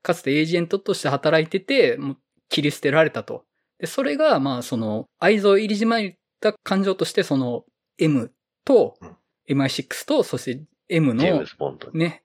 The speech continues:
Speaker 1: 寵愛を受けてるジェームズ・ボンドに向かうってめちゃくちゃ明確だったと思うんですよね。で、やっぱりその、
Speaker 2: うんうん。
Speaker 1: スカイフォールの良さってあそこだったと思うんですよ。うん。
Speaker 2: うん。
Speaker 1: で、そこがないというか、その、無理やりボスに仕立て上げられた感じがサフィンには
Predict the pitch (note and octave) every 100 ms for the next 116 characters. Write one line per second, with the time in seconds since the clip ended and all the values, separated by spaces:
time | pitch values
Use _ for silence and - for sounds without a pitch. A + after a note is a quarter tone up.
0 | - D#3 D3 D3+ C3 D3+ A#3+ C4 E3 D#3
1 | D3 D3+ D3 C#3 A2+ B2+ C3+ C3 - B2+
2 | D#3+ G#3 - C4 C4 C#4+ C4+ C4 B3 -
3 | - - B2+ C3+ C3+ C3+ B2 A#2+ A#2+ C3
4 | G3+ F#3 G3 G3 F#4+ C#4+ G3+ F#3+ G#3 F#3+
5 | G3+ - D#4+ E4+ F4 C#4 C#3 B2+ F#3 C#3
6 | - C3 C3+ G3+ B3 E4 - - B2 C3
7 | C#3+ C3+ A#2+ A2 A2 G2 _ _ _ _
8 | C#3+ C#3 B2+ C#3 _ _ E3+ E3+ C4 F4
9 | C#4+ B3 C3 G#2+ _ _ _ _ - C#3
10 | B3+ - B2+ A#2+ A#2+ C3+ A#2+ A2+ - C3
11 | D#3+ B3+ E4 E4 D#4+ E4 D#3+ B2+ G#3 -
12 | D3 A2 - G#3 G3+ G3 F#3 F#3 G3 D#3+
13 | B2 - B2+ B2+ B2+ B2+ B2+ - D3+ C3
14 | A2+ A2 A2+ A2 G#2